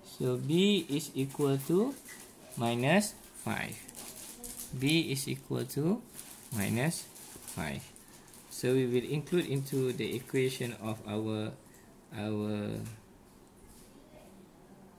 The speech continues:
our, our I over here.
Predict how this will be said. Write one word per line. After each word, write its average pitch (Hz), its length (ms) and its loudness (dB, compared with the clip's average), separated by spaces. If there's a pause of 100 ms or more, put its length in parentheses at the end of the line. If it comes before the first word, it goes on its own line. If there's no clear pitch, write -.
(1160)
our, 107 960 0 (1500)
our 107 380 0
I 143 300 6
over 123 220 0
here. 131 420 2